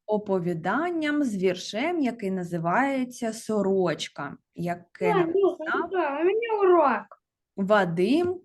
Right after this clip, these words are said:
Speaker 1: Крищенко. Сядьте зручніше, спочатку ми з вами прослухаємо, а потім уже будемо читати самостійно.
Speaker 2: О, о, о.
Speaker 1: Вірш називається «Сорочка».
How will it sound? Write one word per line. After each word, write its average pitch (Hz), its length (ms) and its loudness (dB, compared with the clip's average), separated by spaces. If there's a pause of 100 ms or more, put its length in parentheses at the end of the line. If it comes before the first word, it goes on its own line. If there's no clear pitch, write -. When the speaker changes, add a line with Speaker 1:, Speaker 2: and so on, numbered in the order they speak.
Speaker 1:
Крищенко. 175 1000 -2 (460)
Сядьте 247 600 2
зручніше, 180 1080 -2
спочатку 247 760 0
ми 196 160 2
з 190 100 -8
вами 180 420 0
прослухаємо, 214 1500 0
а 185 140 2
потім 330 500 -4
уже 269 220 -2
будемо 226 600 -2 (1300)
читати 196 720 0 (420)
самостійно. 175 800 -6 (540)
Speaker 2:
О, 320 60 -4
о, 302 200 -8 (760)
о. 214 40 -6 (220)
Speaker 1:
Вірш 247 460 0
називається 254 920 4
«Сорочка». 165 920 -2